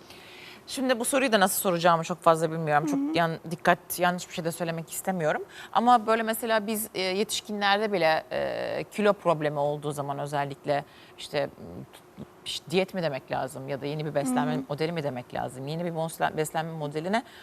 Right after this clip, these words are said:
Speaker 1: alışmak çok zor oluyor,
Speaker 2: Evet,
Speaker 1: bir.
Speaker 2: çok zor.
Speaker 1: Bir ikincisi, e, ins-, yetişkinlerde yine, e, vücutta bir baskı yarattığı için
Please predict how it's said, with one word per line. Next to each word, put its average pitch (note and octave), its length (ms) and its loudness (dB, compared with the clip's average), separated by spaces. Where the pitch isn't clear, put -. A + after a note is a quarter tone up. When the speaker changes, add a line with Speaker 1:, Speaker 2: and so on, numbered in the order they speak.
Speaker 1:
alışmak F#3 460 2
çok F#3 200 -2
zor D3 160 -2
oluyor, B2+ 240 2
Speaker 2:
Evet, C#4+ 120 4
Speaker 1:
bir. - 80 -10
Speaker 2:
çok D4 220 -2
zor. - 420 -6
Speaker 1:
Bir G3+ 100 4
ikincisi, G#3 560 0
e, - 100 2
ins-, - 680 -6
yetişkinlerde E3 720 4
yine, D#3 340 0
e, D3+ 320 6
vücutta F3 340 0
bir D#3 140 0
baskı - 360 4
yarattığı D#3+ 400 4
için F3 400 -4